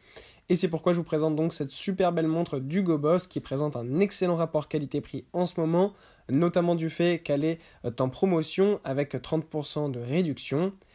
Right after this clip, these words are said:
Ce qui est génial aussi avec cette montre, c'est qu'elle est, euh, vendue dans sa boîte, évidemment,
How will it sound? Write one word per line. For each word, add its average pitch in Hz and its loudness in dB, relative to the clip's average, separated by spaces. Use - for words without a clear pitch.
Ce - -2
qui 143 0
est - 4
génial 139 2
aussi 147 0
avec 147 0
cette 151 -4
montre, 170 -2
c'est 165 -2
qu'elle 151 0
est, 156 0
euh, 135 -2
vendue 147 -2
dans 147 -2
sa 147 -2
boîte, 151 0
évidemment, 135 -2